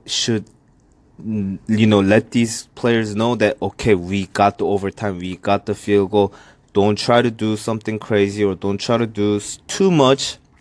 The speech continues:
out of your, out of your position, and just try to do the right thing. If not, worst case scenario, you go to overtime,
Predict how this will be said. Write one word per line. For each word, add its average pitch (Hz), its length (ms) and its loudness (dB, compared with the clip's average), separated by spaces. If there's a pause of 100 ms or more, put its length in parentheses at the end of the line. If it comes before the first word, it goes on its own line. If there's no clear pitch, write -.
(100)
out 117 140 6
of 117 180 0
your, 110 340 2 (720)
out 107 160 6
of 107 200 0
your 104 200 2
position, 123 720 -2 (640)
and 101 340 2 (320)
just 113 420 2
try 110 300 -4
to 110 280 -4 (640)
do 110 240 2
the 107 160 6
right 104 240 6
thing. 92 420 0 (440)
If 104 340 -2
not, 113 300 2
worst 104 340 0
case 104 240 0
scenario, 117 300 -2
you 101 220 -2
go 98 180 -2
to 92 100 0
overtime, 98 720 0